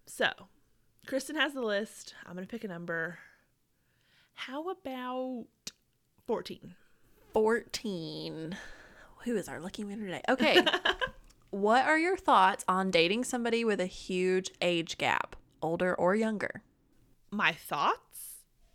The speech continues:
Speaker 2: Well, here, let's start with this.
Speaker 1: Okay.
Speaker 2: What, let's both say, what is your typical age range you look in when it comes to, like,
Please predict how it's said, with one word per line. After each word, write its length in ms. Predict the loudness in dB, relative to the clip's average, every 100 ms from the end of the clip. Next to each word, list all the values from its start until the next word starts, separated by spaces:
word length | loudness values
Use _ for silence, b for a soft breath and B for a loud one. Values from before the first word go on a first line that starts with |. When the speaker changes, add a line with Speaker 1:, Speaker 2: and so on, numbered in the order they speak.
| -20 -20 B B B
Speaker 2:
Well, 120 | 4 6
here, 140 | 8
let's 180 | 6 4
start 200 | 2 2
with 140 | 2
this. 340 | -2 -6 -8 -6
Speaker 1:
Okay. 400 | -4 2 2 2 -2 -18 -10
Speaker 2:
What, 840 | -2 2 6 6 4 0 -6 -6 -10 -4
let's 260 | 2 2 2
both 320 | 4 6 4
say, 480 | 0 2 4 2 0
what 260 | -2 0 2
is 260 | 2 0 0
your 600 | 2 2 2 -2 -6 -10 b b b b _ _ -6
typical 560 | -4 0 0 2 2 4
age 320 | 2 2 -2
range 640 | -2 -2 -2 -6 -6 -8
you 220 | -6 -2 0
look 300 | -2 -4 -6
in 320 | -8 -8 -10 -16 _ _
when 160 | -8 -8
it 80 | -8
comes 320 | -10 -10 -10
to, 100 | -8
like, 300 | -6 -6 -10